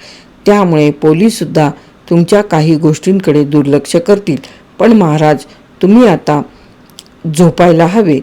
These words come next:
त्यानंतर तुम्हाला बेत आखणे सोपे जाईल." चंद्रवदनाने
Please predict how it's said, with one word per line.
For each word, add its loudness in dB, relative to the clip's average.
त्यानंतर 0
तुम्हाला -2
बेत 2
आखणे -2
सोपे -4
जाईल." 0
चंद्रवदनाने 0